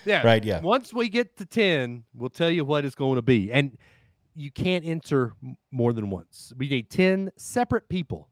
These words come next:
Speaker 2: Individuals.
Speaker 1: And, and Virgil asks a question doesn't count.
Speaker 2: I agree with that.
Speaker 1: <laughs>
Speaker 2: Because we
Speaker 1: I
Speaker 2: know
Speaker 1: love
Speaker 2: we're
Speaker 1: your
Speaker 2: getting that every week. So
Speaker 1: Right, I
Speaker 2: that's
Speaker 1: love
Speaker 2: it.
Speaker 1: your family, but no.
Speaker 2: Oh, sure. No, I understand.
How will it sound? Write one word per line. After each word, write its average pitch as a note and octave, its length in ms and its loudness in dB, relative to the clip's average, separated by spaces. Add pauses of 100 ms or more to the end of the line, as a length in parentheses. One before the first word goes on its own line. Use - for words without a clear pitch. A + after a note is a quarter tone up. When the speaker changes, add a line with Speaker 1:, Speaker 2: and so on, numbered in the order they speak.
(840)
Speaker 2:
Individuals. F#2 720 0 (920)
Speaker 1:
And, E3+ 240 4
and C#3+ 320 2 (140)
Virgil F3 280 2
asks E3+ 160 -2
a D3+ 60 -4
question C3 380 0
doesn't G2 260 -2
count. E2 240 -10 (640)
Speaker 2:
I D3+ 60 8
agree G2+ 220 4
with C#2+ 120 -4
that. A#1+ 160 -8 (460)
Speaker 1:
<laughs> - 800 -2 (580)
Speaker 2:
Because C#3+ 200 8
we D3 80 10
Speaker 1:
I D3+ 40 8
Speaker 2:
know D3+ 100 12
Speaker 1:
love D#3 60 10
Speaker 2:
we're C#3+ 80 8
Speaker 1:
your B2+ 60 6
Speaker 2:
getting A#2+ 180 4
that A#2 180 6
every F2+ 200 -2
week. D2 240 -10 (120)
So - 180 -4
Speaker 1:
Right, D#3+ 140 6
I A2+ 40 2
Speaker 2:
that's C3 120 2
Speaker 1:
love A3+ 160 6
Speaker 2:
it. - 40 0
Speaker 1:
your D#3+ 60 2
family, A#2+ 360 -2
but A2 120 -12
no. A#2+ 120 -2
Speaker 2:
Oh, F#3+ 120 8
sure. B2+ 180 2
No, G#2+ 120 2
I A#2 80 4
understand. A2 380 -6